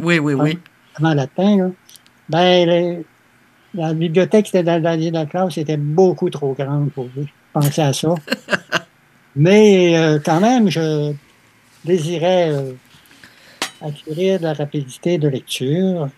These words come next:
Speaker 2: et, euh,
Speaker 1: Mhm.
Speaker 2: je, euh, c'est, c'est à, arrivé en versification belles lettres que je l'avais atteint.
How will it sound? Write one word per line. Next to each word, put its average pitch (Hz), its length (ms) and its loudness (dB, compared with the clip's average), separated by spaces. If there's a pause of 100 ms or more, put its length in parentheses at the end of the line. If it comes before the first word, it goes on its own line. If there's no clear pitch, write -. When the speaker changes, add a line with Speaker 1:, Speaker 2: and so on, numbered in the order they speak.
(200)
Speaker 2:
et, 147 100 -2 (200)
euh, 135 300 -4 (220)
Speaker 1:
Mhm. 170 180 0 (720)
Speaker 2:
je, 143 160 -2
euh, 135 1700 -4
c'est, 160 300 -12
c'est 156 260 -6
à, 147 680 0
arrivé 170 420 2
en 156 260 0 (440)
versification 156 640 -2
belles 147 240 2
lettres 170 240 0
que 147 100 -2
je 147 100 -4
l'avais 143 200 -2
atteint. 147 320 -4